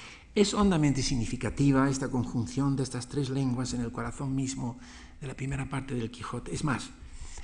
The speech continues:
el narrador, como saben, se lleva el morisco al claustro de la Catedral de Toledo, conocida por los severísimos estatutos de limpieza de sangre que promulgara a mediados del siglo dieciséis el cardenal Silicio, donde en los años cincuenta, mil quinientos cincuenta,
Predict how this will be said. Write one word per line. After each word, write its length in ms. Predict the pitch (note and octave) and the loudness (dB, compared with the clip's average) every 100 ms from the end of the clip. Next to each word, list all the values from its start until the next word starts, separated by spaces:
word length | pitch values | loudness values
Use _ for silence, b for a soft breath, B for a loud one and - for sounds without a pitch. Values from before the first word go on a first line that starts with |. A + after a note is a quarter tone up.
| - | -10
el 120 | C3 | -8
narrador, 360 | A2+ G#2+ C3 B2+ | -6 -6 -6 -6
como 160 | A2 | -6
saben, 320 | G2+ B2+ C3 B2 | -6 -6 -4 -4
se 120 | G#2+ | -2
lleva 200 | A#2+ B2 | 0 2
el 60 | |
morisco 440 | A#2+ A#2+ C3 - G2+ | 2 2 -2 -4 -8
al 100 | G#2+ | -8
claustro 520 | - C#3 D3+ - A#2 | -2 0 0 0 -4
de 80 | A2 | -4
la 80 | G#2+ | -8
Catedral 400 | A2 - C3 C3 | -8 -6 -4 -2
de 100 | C#3 | 0
Toledo, 520 | D3+ E3 E3 G#3 B B B B | 2 4 4 2 B B B B
conocida 440 | - A#2 - D3+ C3 | 0 2 4 4 4
por 160 | B2 | -2
los 140 | A2+ - | -6 -4
severísimos 720 | G2+ G#2+ D#3 - D3 C3 B2 | -2 0 0 0 0 -2 -4
estatutos 560 | - G#2+ - E3+ D3 | -6 -6 -6 -4 -4
de 80 | A#2 | -4
limpieza 480 | C3 B2 C3 E3 - | -4 -4 -4 -4 -6
de 100 | B2 | -8
sangre 560 | - C#3 B2+ A#2 B2 - B B B B B | -6 -4 -4 -4 -6 -12 B B B B B
que 120 | - C3 | -8 -4
promulgara 600 | A#2+ A2+ G#2+ G#2 C3 B2+ | -2 0 0 0 0 0
a 20 | |
mediados 460 | G#2+ G#2 A#2 A#2 G#2+ | -2 -2 -4 -4 -4
del 100 | A2 | -6
siglo 240 | - C#3 | -4 -4
dieciséis 760 | A#2 - B2+ B2+ A2 G#2+ - b b b b _ - | -4 -6 -6 -4 -6 -8 -12 b b b b _ -8
el 180 | B2 | -6
cardenal 480 | - A2 G#2+ A#2 B2+ | -4 -4 -2 0 0
Silicio, 640 | B2 - A#2+ C#3 - G#2+ G#2 | -2 -2 2 2 2 -4 -4
donde 220 | A#2 A2+ | -6 -6
en 60 | |
los 140 | A2 B2 | -6 -4
años 240 | C3+ A#2 | -2 -2
cincuenta, 540 | - A2+ - D#3 D3 B2 | -4 -4 0 2 2 0
mil 160 | B2 | -2
quinientos 400 | B2 D3 C#3+ D#3 | 0 -2 -2 -6
cincuenta, 640 | E3+ E3+ - D3+ - D#3 | -4 -4 -2 -2 -2 -4